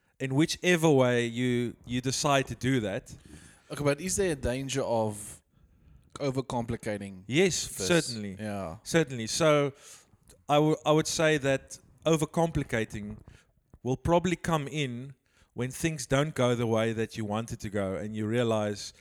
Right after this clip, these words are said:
Speaker 1: "I've put too much on the line here in something that hasn't actualized yet."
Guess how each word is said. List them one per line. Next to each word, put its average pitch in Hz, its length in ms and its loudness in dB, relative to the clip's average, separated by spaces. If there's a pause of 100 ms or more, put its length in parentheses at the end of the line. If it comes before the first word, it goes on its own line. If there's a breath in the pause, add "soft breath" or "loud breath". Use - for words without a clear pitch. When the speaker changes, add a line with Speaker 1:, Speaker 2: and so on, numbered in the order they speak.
(260 soft breath)
Speaker 1:
"I've - 260 -4
put - 260 0
too 175 240 0
much 131 300 -2
on 110 160 -2
the 107 100 -4
line 92 420 -6
here 85 320 -12 (420 soft breath)
in 117 320 -6 (600)
something 156 520 0
that 127 160 2
hasn't 131 420 -2
actualized 110 800 -2
yet." 98 360 -10